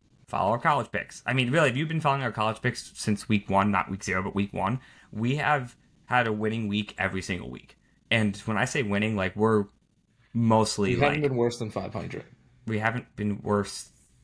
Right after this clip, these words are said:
Speaker 1: No, since week, since week one, we haven't been, like, worse than, like, four and two.
Speaker 2: I know. Yeah, well,
Speaker 1: Like,
Speaker 2: week
Speaker 1: we've
Speaker 2: zero,
Speaker 1: been
Speaker 2: we went, what,
Speaker 1: six and oh.
Speaker 2: three and three?
Speaker 1: Yeah, that's what I'm saying. Af-, yeah, week zero is one thing, but since week one, now we're four weeks
Speaker 2: Oh,
Speaker 1: in
Speaker 2: yeah, we've
Speaker 1: college,
Speaker 2: been,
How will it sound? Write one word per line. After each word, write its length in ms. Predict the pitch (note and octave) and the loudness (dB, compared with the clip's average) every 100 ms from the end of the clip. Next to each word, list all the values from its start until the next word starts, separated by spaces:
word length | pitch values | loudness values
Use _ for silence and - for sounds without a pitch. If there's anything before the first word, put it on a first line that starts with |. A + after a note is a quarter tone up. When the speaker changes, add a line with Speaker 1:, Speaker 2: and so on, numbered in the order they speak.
| _ _ _ _ - | _ _ _ _ 0
Speaker 1:
No, 160 | B2+ A#2+ | 2 2
since 300 | - G#2 G2+ | 0 -2 2
week, 320 | G#2 B2 _ _ | 0 0 _ _
since 400 | - - B2 A#2+ - - | -14 -2 0 0 -4 -2
week 220 | A#2+ C3 - | 0 0 -2
one, 400 | G2+ G2+ C3 C#3+ | 0 0 -2 -2
we 140 | G2+ | -2
haven't 220 | A2+ B2+ | -2 -2
been, 120 | A2 | -2
like, 140 | G2 F#2+ | -4 -2
worse 240 | G2+ G#2+ | -2 -2
than, 80 | G2+ | -4
like, 180 | F2+ - | -6 -8
four 460 | - - - G#2+ | -16 -12 -4 -2
and 100 | G2 | 0
two. 300 | G2 G2+ - - _ _ - | 2 2 0 -10 _ _ -6
Speaker 2:
I 140 | A#2 | -4
know. 260 | G#2 F2+ A2 - | -4 -6 -8 -2
Yeah, 120 | B2 | 2
well, 80 | A2 | 4
Speaker 1:
Like, 200 | G2 A2 | 4 4
Speaker 2:
week 140 | A#2+ A2+ | 4 2
Speaker 1:
we've 60 | |
Speaker 2:
zero, 220 | A#2+ A2+ | 4 6
Speaker 1:
been 100 | G#2+ | 6
Speaker 2:
we 100 | G#2+ | 4
went, 60 | G#2+ | 2
what, 100 | G2 | 0
Speaker 1:
six 240 | - - | 0 0
and 80 | E3 | 0
oh. 220 | B2 A#2 | 2 2
Speaker 2:
three 140 | - C3 | 4 4
and 80 | C3+ | 2
three? 60 | - | 0
Speaker 1:
Yeah, 140 | E3+ | 2
that's 100 | A#2 | 2
what 60 | A#2+ | 0
I'm 40 | |
saying. 200 | A#2+ G2+ | -2 -2
Af-, 220 | - G#2 - | -2 -4 -2
yeah, 160 | G#2 - - A#2 | -4 -4 -8 -6
week 160 | C3+ | -4
zero 280 | C3 B2 G#2+ | 2 4 4
is 120 | G2 | 2
one 140 | G#2 G2 | 0 -2
thing, 100 | F2 | -4
but 140 | - | -4
since 240 | - B2+ B2 | 0 0 2
week 180 | A#2+ - | 0 0
one, 400 | G#2 F#2+ A#2+ D#3+ - - | -4 -2 -2 -6 -12 -2
now 240 | G#2 G2 G2+ | 0 0 -2
we're 100 | G2+ | -4
four 240 | - G#2+ | -2 0
weeks 140 | G#2 D#3 | 4 6
Speaker 2:
Oh, 60 | |
Speaker 1:
in 80 | C3+ | 6
Speaker 2:
yeah, 40 | |
we've 100 | A2+ | 6
Speaker 1:
college, 220 | G2 A#2 B2+ | 4 2 0
Speaker 2:
been, 220 | A2 | -6